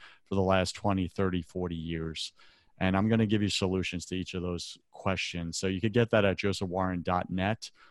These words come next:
Uh, just click on Get Access Now, and that's totally free of charge. So Mark Roberts, Doctor Mark Roberts, we gotta put in the doctor there. That's important. You worked hard for that. Um, I just wanna say thank you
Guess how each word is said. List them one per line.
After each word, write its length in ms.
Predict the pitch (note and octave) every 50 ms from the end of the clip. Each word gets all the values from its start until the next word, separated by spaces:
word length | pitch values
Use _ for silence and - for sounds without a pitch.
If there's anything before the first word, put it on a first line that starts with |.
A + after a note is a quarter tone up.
| _ _ -
Uh, 100 | E2 F2
just 220 | E2 F#2 F2+ -
click 240 | - - G#2 F#2+ -
on 160 | G2 F#2+ F#2
Get 180 | E2 F#2+ F#2+ - _
Access 440 | F#2+ F#2+ F2+ - - F2+ E2+ - -
Now, 400 | F#2 F#2 F#2 F#2+ G#2 A2+ A#2+ A#2+ -
and 320 | - F#2 F2+ F2+ F2+ - -
that's 220 | - F2+ - -
totally 320 | - - F#2 F2+ F2 F2 E2
free 220 | D#2+ - F2+ F2
of 100 | E2 D#2
charge. 420 | - - E2+ E2 E2 D#2+ - - _ _ _ _ _ _ _ _
So 140 | - B2+ B2+
Mark 280 | C3+ D3 E3 D#3+ -
Roberts, 400 | C#3 B2+ B2 B2 B2 B2 A2+ -
Doctor 480 | - - C3+ D3 D#3+ D3+ - - A#2 G#2
Mark 300 | F#2+ G2 G2+ G2 F#2 - -
Roberts, 540 | G2+ G#2 G2 F#2+ G2 F#2+ G#2 G2+ F#2+ -
we 60 | - F#2
gotta 180 | G#2 G#2+ A#2
put 180 | A2+ - C3+ C3
in 100 | C#3+ D3+
the 80 | D3
doctor 580 | C3 - - F3+ C#3 C3+ - - - - A2 G2+
there. 320 | F2+ G2 F#2+ F#2+ F#2+ G2
That's 220 | G2 G2 G#2+ - -
important. 380 | A2+ A2 - C#3+ C#3 B2+ A#2
You 80 | G#2+ G2
worked 220 | F#2+ A2 G#2+ -
hard 200 | - B2 B2+ A#2
for 140 | - - G2+ F#2
that. 260 | F#2+ F#2 F#2 - - - - - - - - - -
Um, 300 | - G2+ G2+ G2+ G2+ G#2
I 100 | G#2+ G#2+
just 200 | G#2+ B2+ A#2 A#2+
wanna 220 | B2 A#2+ A#2+ A2+
say 500 | - - - A2+ A2 G#2+ G#2+ G#2 G#2+ - _ - - _ _ _
thank 260 | - B2+ D3 C#3+ -
you 300 | - D#3 D3+ D3 D3 D3+